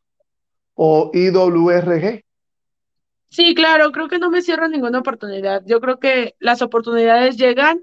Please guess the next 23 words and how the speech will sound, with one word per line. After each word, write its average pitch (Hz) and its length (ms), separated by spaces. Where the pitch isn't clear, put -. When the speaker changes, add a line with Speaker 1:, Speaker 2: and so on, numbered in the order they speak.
Speaker 2:
y 226 640
ahorita 285 400
mi 392 100
prioridad, 240 580
pues, 262 200
sí 294 160
es 311 140
el 294 120
consejo, 247 600
pero 247 180
si 269 80
en 262 60
algún 254 260
momento 285 400
se 285 140
me 226 100
dieran 247 500
algunas 240 420
otras 269 240
oportunidades, 233 800
pues, 233 180
las 214 140
tomaría. 190 540